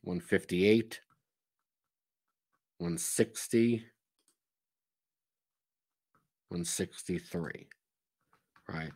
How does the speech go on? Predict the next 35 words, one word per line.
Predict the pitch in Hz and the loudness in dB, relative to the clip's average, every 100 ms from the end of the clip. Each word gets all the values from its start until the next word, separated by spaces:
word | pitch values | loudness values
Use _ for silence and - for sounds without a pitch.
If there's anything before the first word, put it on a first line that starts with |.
| - _ | -16 _
And | - 80 | -6 -6
it'll | 80 80 | -6 -6
limit, | 170 175 55 52 | -4 -4 -6 -10
let's | - | -10
see. | - - - - _ _ _ | -10 -12 -16 -20 _ _ _
There | 170 | -8
we | - | -8
go. | - - _ _ _ - - _ | -12 -18 _ _ _ -20 -20 _
Okay, | 92 87 76 | 4 4 0
so | - | 0
we're | 87 | 12
down | 101 95 | 12 12
to | 90 | 6
six | - 143 - | 10 10 12
lineups | 120 110 95 - | 12 12 12 12
over | 95 87 | 10 10
here | 85 82 - - _ _ _ _ | 4 0 -6 -20 _ _ _ _
that | 107 | 12
are | 101 | 12
four | - 151 156 | 12 12 12
three | 143 131 131 | 12 12 12
ones. | 117 107 90 - - - - _ _ _ _ _ _ _ _ _ _ _ | 12 12 10 6 -10 -12 -14 _ _ _ _ _ _ _ _ _ _ _
Josiah | 98 90 117 120 123 | 4 12 12 12 12
Gray, | 104 120 135 | 12 12 12
uh, | 117 | 12
you, | 117 110 110 - | 12 12 8 8
you, | 127 - - - | 0 0 -18 12
why | 113 165 | 12 12
not | 185 180 | 12 12
play | 185 | 12
the | 190 | 12
pitcher | - 254 - 110 107 | 12 12 12 12 12
against | 95 127 - | 12 8 10
the | 139 | 12
Mariners? | 165 151 85 69 - - - | 12 12 12 -2 -14 -14 -16